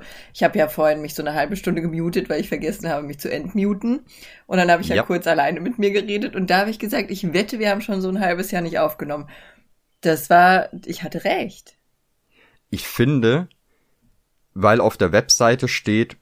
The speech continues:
Speaker 2: vor fünf Monaten.
Speaker 1: Ja, ich finde,
Speaker 2: Wir
Speaker 1: so ein
Speaker 2: wir sind
Speaker 1: halbjährlicher
Speaker 2: gut.
Speaker 1: Podcast ist auch völlig in Ordnung.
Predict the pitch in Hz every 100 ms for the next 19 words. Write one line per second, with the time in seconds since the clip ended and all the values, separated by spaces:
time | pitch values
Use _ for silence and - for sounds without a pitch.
0 | - - - 80 - 127 135 - 95 104
1 | 101 76 - 67 - _ _ _ _ _
2 | 175 165 156 - 180 - 202 214 196 180
3 | - 226 208 196 190 185 180 - - -
4 | 190 208 208 170 - 175 175 180 160 160
5 | - 151 151